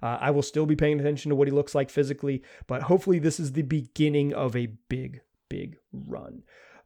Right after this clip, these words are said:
Other note from this game, um, Blazers are still gonna close small against teams that go small.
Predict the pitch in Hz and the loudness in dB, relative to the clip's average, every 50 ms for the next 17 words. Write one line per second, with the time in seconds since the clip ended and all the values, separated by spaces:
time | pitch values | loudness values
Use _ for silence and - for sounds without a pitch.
0 | _ _ - - - 233 262 240 214 208 220 226 - - 214 214 214 208 208 - | _ _ 2 6 8 8 8 8 8 8 8 8 6 6 6 8 6 6 4 4
1 | 208 202 202 202 196 196 185 - - - - - - 143 131 123 120 120 120 117 | 2 2 4 4 2 2 0 -4 -8 -16 -8 0 2 4 4 4 4 2 0 -2
2 | 117 - _ _ _ _ _ _ _ _ - 156 131 156 165 170 170 180 170 170 | -4 -8 _ _ _ _ _ _ _ _ -6 0 4 6 6 6 4 4 4 4
3 | 156 143 - - - 165 170 185 185 180 147 165 170 170 165 160 - - 160 160 | 4 4 2 2 2 4 6 8 6 6 6 4 4 4 4 2 2 2 4 4
4 | 170 170 160 - - 160 151 151 156 156 156 165 147 156 147 - - - 165 156 | 4 4 2 0 0 2 4 6 6 6 6 4 4 2 0 -2 -2 -4 -4 -4
5 | 156 147 147 143 131 143 143 147 147 - 151 151 147 139 139 143 - | -2 -2 -2 0 4 4 4 4 2 0 0 2 2 4 2 0 -2